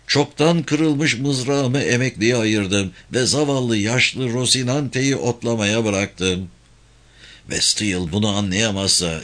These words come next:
hepsini geçmişe gömebilir." Taksi Faroe'ye giriş kapısı denilen tarafsız bölgenin ucuna bıraktı. Faroe satıcılarla ve sahte eczacılarla dolu bir sokak boyunca daha yürüdü.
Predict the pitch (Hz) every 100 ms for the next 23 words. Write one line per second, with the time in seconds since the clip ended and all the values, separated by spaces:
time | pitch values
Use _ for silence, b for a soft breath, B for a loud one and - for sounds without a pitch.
0 | - 143 104 - 120 117 101 113 - -
1 | 101 104 101 107 101 95 95 95 90 -
2 | - - - - - - - - - -
3 | - - - - B B B B B -
4 | 175 - 208 165 175 175 92 76 87 104
5 | 147 - 135 110 120 147 90 78 73 87
6 | 87 120 131 123 151 127 127 127 113 131
7 | 110 107 82 90 92 85 78 78 - 76
8 | 73 71 B B B B - 160 190 180
9 | 175 160 160 143 160 160 143 135 135 -
10 | 131 - 135 120 90 113 104 90 101 107
11 | 95 78 78 78 82 123 - 117 135 123
12 | 104 113 117 117 110 85 80 92 80 80
13 | 73 76 76